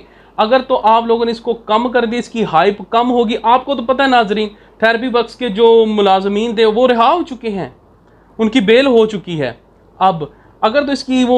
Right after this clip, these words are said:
उन्होंने बताया है कि उसकी फैमिली ने, नूर मुकद्दम की फैमिली ने ये कहा है कि अगर इसकी हाइप कम होती है, लोग इस पे बोलना बंद कर देते हैं। हम जैसे लोग, यूट्यूबर्स, व्लॉगर्स और ये न्यूज़ चैनल पे अगर इसकी खबरें आना बंद हो जाती, इसका हाइप कम हो जाती है, होगा क्या? <coughs>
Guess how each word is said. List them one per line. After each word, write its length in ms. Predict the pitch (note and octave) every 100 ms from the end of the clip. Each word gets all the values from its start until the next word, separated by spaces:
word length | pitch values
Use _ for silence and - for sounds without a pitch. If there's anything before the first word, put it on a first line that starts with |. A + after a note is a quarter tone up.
| B3
उन्होंने 540 | F#3+ D3+ D#3+ A3 B3+
बताया 360 | A3 G#3+ G3 G#3+
है 160 | A3+ A#3+
कि 140 | A#3+
उसकी 240 | A3+ A3 G#3
फैमिली 340 | F3 E3+ G#3+
ने, 60 | A3
नूर 200 | F#3+ G#3
मुकद्दम 380 | G3 F3 G3+
की 100 | F#3+
फैमिली 320 | F#3+ F3 F3 G3+
ने 80 |
ये 120 | G3 F3+
कहा 200 | F3 F3+
है 100 | G#3
कि 100 | -
अगर 300 | G#3 A3+ B3+
इसकी 220 | - A3
हाइप 240 | E3+ D#3 F3
कम 120 | F#3+
होती 260 | F#3 -
है, 80 | F#3
लोग 240 | G#3 G#3 G#3+
इस 80 |
पे 100 | -
बोलना 400 | G3+ F3 G#3+ A#3+
बंद 220 | A#3 E3+ D3+
कर 160 | C3+
देते 260 | C3+ A#2+ A#2
हैं। 200 | A#2 - _ _ F#3
हम 180 | G#3+
जैसे 280 | A3 G#3 G3
लोग, 280 | F3 D#3 D3 D#3
यूट्यूबर्स, 680 | G#3 G#3 F#3+ E3+ D3 B2+ - - _ -
व्लॉगर्स 680 | D#3+ F#3+ G3 G#3 E3+ C3+ B2+ _ -
और 160 | G3 F#3+
ये 160 | F#3
न्यूज़ 280 | F3 G#3 G#3+
चैनल 240 | G#3+ G3
पे 100 | F3+
अगर 280 | F#3+ G#3 A#3+
इसकी 180 | A3+ A3+
खबरें 280 | A3 G3+ G#3
आना 160 | G3+
बंद 320 | D#3+ D3+ G#3 A3
हो 100 | G3
जाती, 180 | F#3+ G3+
इसका 220 | - G3+
हाइप 300 | D#3+ F3+ F3
कम 140 | A#3 B3
हो 120 | F#3
जाती 260 | F3 F3+
है, 160 | G#3 A#3 - - _
होगा 260 | G#3+ C4 B3+
क्या? 240 | E3 A#2+ - _ _ _
<coughs> 480 | C4 - - - E3